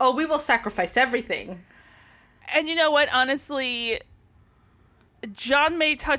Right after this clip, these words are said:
Speaker 2: push the line, too.
Speaker 1: Yeah.
Speaker 2: Because it's McKay and Ronan. If it was two other people,
Speaker 1: Yeah.
Speaker 2: I think John would be more in Caldwell's space here.
Speaker 1: Yeah.
Speaker 2: Um,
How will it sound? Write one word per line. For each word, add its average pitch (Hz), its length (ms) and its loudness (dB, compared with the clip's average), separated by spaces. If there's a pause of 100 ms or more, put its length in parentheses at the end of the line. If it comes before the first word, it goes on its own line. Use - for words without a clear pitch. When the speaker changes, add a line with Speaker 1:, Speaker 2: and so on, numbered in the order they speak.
(140)
Speaker 2:
push 320 260 -2
the 226 100 -2
line, 202 600 0
too. - 500 -2 (100)
Speaker 1:
Yeah. 220 380 0 (240)
Speaker 2:
Because 320 580 0
it's 285 220 -6
McKay 247 380 -2
and 226 100 -4
Ronan. 196 240 0
If 190 160 -6
it 240 60 0
was 240 160 -8
two 339 220 -4
other 247 180 0
people, 269 380 -4
Speaker 1:
Yeah. 202 300 2 (880)
Speaker 2:
I 233 200 2
think 220 460 -6
John 208 380 2
would 196 160 -6
be 202 160 -6
more 196 420 -2
in 214 420 -8
Caldwell's 220 560 -2
space 247 400 -6
here. 294 200 -2
Speaker 1:
Yeah. 151 300 0 (520)
Speaker 2:
Um, 175 360 -8